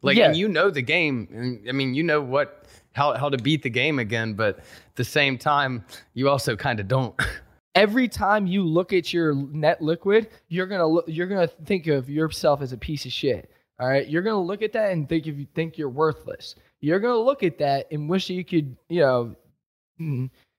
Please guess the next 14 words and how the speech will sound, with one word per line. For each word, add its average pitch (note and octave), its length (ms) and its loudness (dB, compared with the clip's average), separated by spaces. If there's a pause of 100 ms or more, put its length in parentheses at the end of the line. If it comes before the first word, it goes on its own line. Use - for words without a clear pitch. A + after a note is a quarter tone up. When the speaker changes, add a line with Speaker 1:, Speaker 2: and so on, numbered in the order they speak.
(340)
Speaker 2:
y-, D#3+ 200 -6
not D#3+ 380 2
be F#3 160 2
here. G#2+ 340 -10
All E3 120 4
right, F#3+ 180 4
I F3+ 80 -2
get F#3 300 0
it, - 240 -16 (260)
but G#3 540 4 (560)
it's G#3+ 180 4
okay, G3 480 2
because D#3+ 280 -2
hopefully, E4 840 2